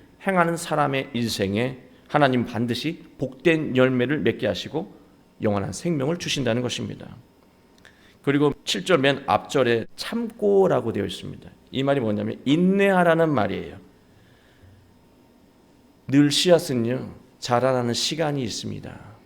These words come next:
바로 열매로, 씨앗이 열매로 맺혀지는 게 아니에요. 줄기를 내고, 가지를 내고, 꽃을 피우고, 그리고 열매를 맺기까지는 시간이 필요하다는 거예요. 그러기 위해서 인내해야 한다는 것을 말하고 있습니다. 그렇다면 이 말은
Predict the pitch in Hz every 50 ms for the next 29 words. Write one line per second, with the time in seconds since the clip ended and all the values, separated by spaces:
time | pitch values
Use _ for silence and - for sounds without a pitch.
0 | _ _ _ _ _ _ _ _ _ _ _ _ _ _ _ - - 117 117 143
1 | 160 156 151 160 165 175 180 180 165 135 117 117 - - - 262 233 185 185 190
2 | 151 117 127 143 147 156 156 156 156 135 123 123 - 147 117 123 123 123 123 123
3 | 135 131 113 110 101 98 98 101 - _ _ _ _ _ _ _ - - - 127
4 | 123 123 127 120 113 110 104 104 98 - 98 - - - 120 113 - 127 120 120
5 | 113 107 107 107 - 98 - - 175 175 175 - 165 147 - - 127 113 - -
6 | - - - - - - - _ _ _ _ _ - - 131 117 107 110 120 143
7 | 147 151 147 139 135 147 156 156 - - 110 107 - 120 - 117 104 107 113 107
8 | - - - - 220 208 185 190 - - 151 147 120 - 113 107 104 101 - -
9 | - - _ _ _ _ - - 151 147 131 127 123 127 131 - - - - 180
10 | 185 190 180 170 170 190 220 - - - - - - - - - - 170 160 143
11 | 147 156 - - - - - - - - - 180 175 170 151 139 127 110 104 135
12 | 127 123 117 120 117 113 107 - - 110 104 - - - - - _ _ - -
13 | - - - _ - 143 139 143 160 147 147 156 180 196 180 165 151 151 160 160
14 | 170